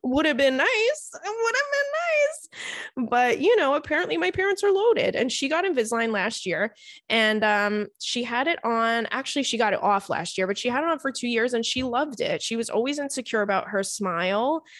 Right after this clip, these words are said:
And now she loves her freaking pearly whites. Okay. And she got eyelid surgery too the other day to fix her freaking, uh, you know, her hooded eyes. So she's really on a roll.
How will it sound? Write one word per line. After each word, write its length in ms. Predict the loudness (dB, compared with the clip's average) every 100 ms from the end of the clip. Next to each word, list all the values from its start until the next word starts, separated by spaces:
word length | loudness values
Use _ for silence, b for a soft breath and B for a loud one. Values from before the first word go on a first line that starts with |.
| B -2
And 100 | 0
now 140 | 0
she 160 | 2 2
loves 240 | 2 0
her 60 | -2
freaking 360 | -2 -2 0
pearly 320 | 2 2 0 0
whites. 640 | 0 -2 -4 -8 -8 -10 _ _ _ _ -2
Okay. 300 | 0 2 2
And 100 | 2
she 140 | 0
got 140 | 2 2
eyelid 400 | 2 2 0 0
surgery 440 | 0 0 0 0
too 280 | 4 4 6
the 140 | 2
other 200 | 2 2
day 380 | 2 2 2 0
to 100 | -4
fix 280 | -4 -6 -2
her 100 | -4
freaking, 500 | 0 -4 0 2 2
uh, 420 | 2 2 2 0
you 180 | 0 0
know, 140 | 0
her 120 | 0 0
hooded 320 | 0 -2 -2
eyes. 640 | 0 -2 -2 -4 -8 -12
So 220 | -6 -2 0
she's 320 | 0 -2 0
really 260 | 0 2
on 120 | 2 2
a 80 |
roll. 460 | 2 2 2 0